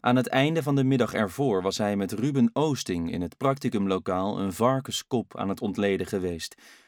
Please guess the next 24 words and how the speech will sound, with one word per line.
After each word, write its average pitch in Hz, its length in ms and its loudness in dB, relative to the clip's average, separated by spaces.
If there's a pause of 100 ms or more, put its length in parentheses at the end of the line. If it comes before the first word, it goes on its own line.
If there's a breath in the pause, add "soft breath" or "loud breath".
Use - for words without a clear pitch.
(160 soft breath)
toen 127 140 0
het 117 100 2
meisje 127 420 2
van 135 120 0
de 123 80 4
administratie 120 880 2
in 90 80 0
de 92 100 -2
deuropening 92 680 0
verscheen. 82 520 -8 (840)
Wie 131 220 0
van 131 160 4
hen 123 180 6
twee 127 340 2
Jacob 113 460 2
Wesseldijk 98 720 0
was 90 380 -6
en 104 160 -2
of 113 140 -2
hij 113 140 2
onmiddellijk 117 560 4
mee 113 260 4
kon 107 180 0
komen, 90 460 -2